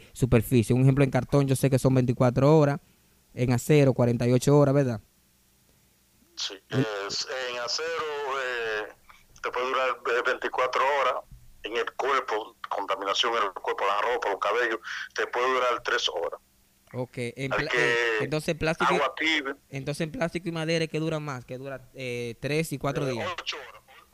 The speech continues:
Speaker 2: ocho horas, en, en, en, en, en hierro que dura más.
Speaker 1: Ok, ok,
Speaker 2: Que dura
Speaker 1: entonces
Speaker 2: dos,
Speaker 1: en
Speaker 2: dos,
Speaker 1: al-, en
Speaker 2: en
Speaker 1: alum-,
Speaker 2: hierro.
Speaker 1: no, en, en madera di que dura cuatro días, ¿no es?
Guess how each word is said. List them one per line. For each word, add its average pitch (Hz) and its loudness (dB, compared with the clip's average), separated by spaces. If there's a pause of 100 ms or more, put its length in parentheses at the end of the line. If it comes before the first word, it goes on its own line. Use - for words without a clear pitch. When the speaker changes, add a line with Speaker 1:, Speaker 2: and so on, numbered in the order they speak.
Speaker 2:
ocho - -10 (140)
horas, 101 -2 (140)
en, 113 -6
en, 120 -6
en, 135 -6
en, 131 -6
en 123 -6
hierro 143 -4
que 120 -10
dura 110 -6
más. - -12 (400)
Speaker 1:
Ok, 123 -2 (160)
ok, 110 -6
Speaker 2:
Que 117 -2
dura 113 -2
Speaker 1:
entonces 135 0
Speaker 2:
dos, 120 -6
Speaker 1:
en 135 0
Speaker 2:
dos, 143 2
Speaker 1:
al-, 151 -2
en 139 -2
Speaker 2:
en 143 2
Speaker 1:
alum-, 147 4
Speaker 2:
hierro. 98 -4
Speaker 1:
no, 135 -2
en, 127 -2
en 127 0
madera 123 0
di 131 0
que 131 -4
dura 127 0
cuatro 123 0
días, 151 2
¿no 160 0
es? - -10